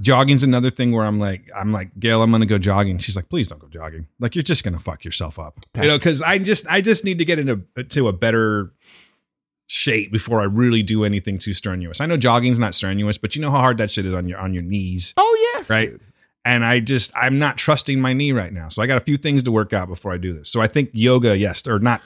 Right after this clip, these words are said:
Speaker 1: actual yoga, but the D D P Y yoga. That's a brand I don't mind saying is, uh, definitely the way to go.
Speaker 2: I heard, you know, a friend of mine,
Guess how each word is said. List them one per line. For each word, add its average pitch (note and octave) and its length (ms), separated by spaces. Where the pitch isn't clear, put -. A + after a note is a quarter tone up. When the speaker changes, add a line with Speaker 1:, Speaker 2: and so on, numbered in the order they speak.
Speaker 1:
actual G#2 280
yoga, F2 280
but E2+ 160
the F2+ 80
D G2+ 120
D G2 120
P G2+ 120
Y F#2 160
yoga. E2+ 340
That's A#2 160
a A2+ 60
brand F#2+ 200
I F#2 60
don't F#2+ 160
mind F2+ 160
saying F2 300
is, F#2 320
uh, E2 240
definitely G#2 360
the F2+ 100
way E2 120
to D#2 60
go. E2 240
Speaker 2:
I C#3 140
heard, D#3 180
you C#3 80
know, D#3+ 120
a A2+ 60
friend C#3+ 260
of C#3+ 60
mine, F2+ 380